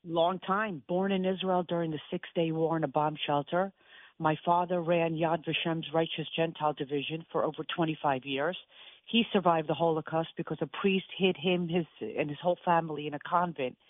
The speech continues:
in Evian, France, and helped them over into Switzerland. And growing up in Cherry Hill, New Jersey, my father used to always say, "Sigalit, be careful, because anti-Semitism has a way of always showing its face. Like, every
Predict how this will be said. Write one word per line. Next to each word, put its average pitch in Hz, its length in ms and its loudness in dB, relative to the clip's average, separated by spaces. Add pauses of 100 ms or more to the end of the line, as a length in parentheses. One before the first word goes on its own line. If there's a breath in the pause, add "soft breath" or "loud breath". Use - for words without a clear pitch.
(280 loud breath)
in 143 180 -2
Evian, 160 520 0
France, 165 340 0
and 143 120 -2
helped 160 220 2
them 151 140 0
over 151 280 2
into 143 180 -6 (140)
Switzerland. 135 560 -6 (540 loud breath)
And 151 180 0
growing 208 480 2
up 190 180 2
in 160 100 -4 (140)
Cherry 180 220 2
Hill, 175 180 2
New 175 180 -2
Jersey, 156 480 -2
my 143 240 0
father 165 260 4
used 160 260 -6
to 143 60 -2
always 147 360 0
say, 127 320 -4 (840 loud breath)
"Sigalit, 156 480 4 (440)
be 156 120 -2 (100)
careful, 180 460 2 (140)
because 151 340 -2 (100)
anti-Semitism 170 1040 0
has 139 260 0
a 160 80 2
way 180 500 2 (540 loud breath)
of 147 200 -4
always 175 280 6 (100)
showing 196 300 2
its 202 200 -4
face. 185 320 0
Like, 131 160 -4
every 147 240 -2